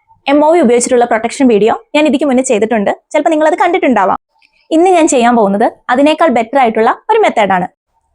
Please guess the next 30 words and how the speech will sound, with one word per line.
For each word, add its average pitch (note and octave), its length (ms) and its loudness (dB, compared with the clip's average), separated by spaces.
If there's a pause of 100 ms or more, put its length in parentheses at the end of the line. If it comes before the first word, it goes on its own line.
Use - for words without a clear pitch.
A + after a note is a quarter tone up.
(160)
അതായത് C#4 400 2
നമ്മുടെ E4+ 340 0
വീടുകളിലൊക്കെ B3 500 0
യൂസ് A3 240 -2
ചെയ്യുന്ന G3+ 400 -2
സാധാരണ E4+ 540 0 (120)
ആർ A3 140 0
സി A3 160 -4
സി G3 140 -6
ബിയും G#3+ 220 -8 (360)
പത്ത് D#4+ 260 -2
രൂപ D#4 200 2
മാത്രം A#3+ 340 -2
വില A3+ 160 2
വരുന്ന G#3+ 380 -2
ഈ F4 180 -4
എം B3+ 220 -2
ഒ C#4+ 80 2
വിയും E4 180 0
ഉപയോഗിച്ച് F#3+ 440 -4 (260)
ഹൈ F4 200 0
വോൾട്ടേജിൽ B3+ 520 0
നിന്നും, G3+ 240 -8 (240)
ആ, C4 60 0 (240)
നമ്മുടെ B3+ 220 2
ഓഫീസോ A3 420 -2
അല്ലെങ്കിൽ A3+ 260 -2
വീടോ G#3 440 -4 (100)
ഇലക്ട്രോണിക് D4+ 460 -2 (180)
ഇലക്ട്രിക്കൽ C4+ 460 -2